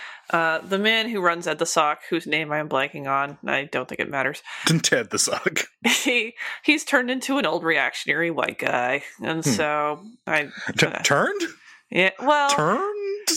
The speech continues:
Speaker 2: I, is turned the word we're looking for? Is, is the word not remained?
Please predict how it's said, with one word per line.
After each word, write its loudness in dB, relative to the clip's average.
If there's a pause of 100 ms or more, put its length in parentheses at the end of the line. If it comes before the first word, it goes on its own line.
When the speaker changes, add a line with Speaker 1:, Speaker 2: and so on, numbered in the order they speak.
(140)
Speaker 2:
I, 4 (100)
is -2
turned 0
the 2
word 0
we're 4 (100)
looking -6
for? 2 (260)
Is, 4
is 2
the -2
word 2
not 2
remained? 0